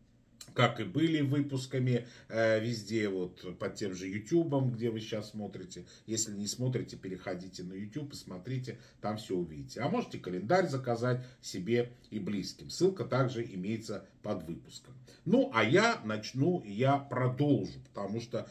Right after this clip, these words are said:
вам нужно досмотреть, и я обязательно скажу то, что вам нужно досмотреть. Итак, как я уже говорил, масштаб армянских корней таков, что их описывали и греки в лице Геродота и Страбона,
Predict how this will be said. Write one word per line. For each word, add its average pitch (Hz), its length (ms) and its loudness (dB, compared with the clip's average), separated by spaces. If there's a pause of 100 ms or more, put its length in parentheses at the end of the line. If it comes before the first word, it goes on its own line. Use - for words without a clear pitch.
(140)
вам 151 300 4
нужно 113 260 2
досмотреть, 131 760 0
и 107 60 -8
я 117 140 2
обязательно 117 680 0 (200)
скажу 120 800 2 (180)
то, 139 160 4
что 113 200 0
вам 110 340 0
нужно 87 320 -8
досмотреть. 80 720 -10 (720)
Итак, 311 300 6
как 269 180 6
я 247 120 6
уже 202 180 6
говорил, 214 380 6
масштаб 180 560 2
армянских 156 600 2
корней 127 640 2 (120)
таков, 220 500 2
что 143 560 4 (300)
их 226 180 2
описывали 147 920 2 (280)
и 247 60 -2
греки 131 560 4
в 120 100 4
лице 127 480 2
Геродота 120 680 2
и 104 80 -6
Страбона, 98 800 -4